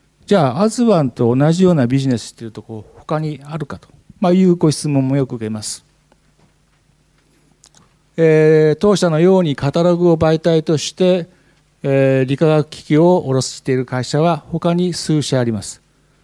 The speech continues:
え、このようにアズワンのカタログは約二十七万部発刊しておりますんで、全国に、まあ、八十六万人いる研究者の方、まあ、二人か三人の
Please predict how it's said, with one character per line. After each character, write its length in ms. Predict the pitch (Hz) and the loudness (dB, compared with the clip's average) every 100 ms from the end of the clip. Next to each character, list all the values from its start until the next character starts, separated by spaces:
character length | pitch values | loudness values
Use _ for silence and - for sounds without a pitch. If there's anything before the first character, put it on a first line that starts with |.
| _ _ _ _ _ | _ _ _ _ _
え、 80 | 160 | -6
こ 100 | 185 | 0
の 80 | 202 | 2
よ 160 | 214 | 4
う 60 | 214 | 2
に 260 | 175 143 156 | 2 -2 -2
ア 160 | 185 | 0
ズ 100 | 190 | 2
ワ 120 | 185 151 | 2 2
ン 80 | |
の 80 | 143 | -2
カ 140 | - 131 | -4 -2
タ 120 | 147 | 0
ロ 120 | 147 | 2
グ 120 | 147 | 2
は 400 | 151 151 151 - _ _ | 2 2 0 -8 _ _
約 280 | 175 165 151 | -2 -2 -2
二 220 | 135 185 | -2 0
十 240 | 185 165 139 | 2 2 2
七 220 | 127 160 | 2 0
万 280 | 170 160 165 | 0 0 -2
部 160 | 165 | -2
発 200 | 117 131 _ | -2 -6 _
刊 200 | - 139 | -4 -4
し 80 | 120 | -4
て 100 | - | -4
お 40 | 127 | -2
り 80 | |
ま 100 | 127 | -2
す 140 | 123 113 | -4 -4
ん 180 | 107 120 | -4 0
で、 280 | 170 175 | 2 2
全 300 | 147 170 190 | 2 2 2
国 340 | 170 147 - 170 | 0 -4 -4 -2
に、 280 | 190 180 - _ _ - | -2 -2 -8 _ _ -8
ま 80 | 135 | -6
あ、 20 | |
八 260 | 123 175 | -4 -2
十 180 | 170 196 | 0 4
六 220 | 175 175 | 2 2
万 260 | 185 175 180 | 0 0 0
人 120 | 170 | 0
い 40 | 165 | 0
る 120 | 160 | -2
研 240 | 165 165 | -2 -4
究 140 | 156 170 | -2 -4
者 120 | 135 | -4
の 100 | 123 | -6
方、 400 | 117 123 123 127 _ _ _ | -6 -6 -8 -10 _ _ _
ま 80 | 151 | -8
あ、 20 | |
二 280 | 117 - 185 | -6 -4 -4
人 120 | 196 | -4
か 160 | - 117 | -4 -6
三 340 | - 143 151 | -4 -4 -4
人 280 | 151 147 135 | -4 -4 -2
の 300 | 156 160 160 | -2 -2 -6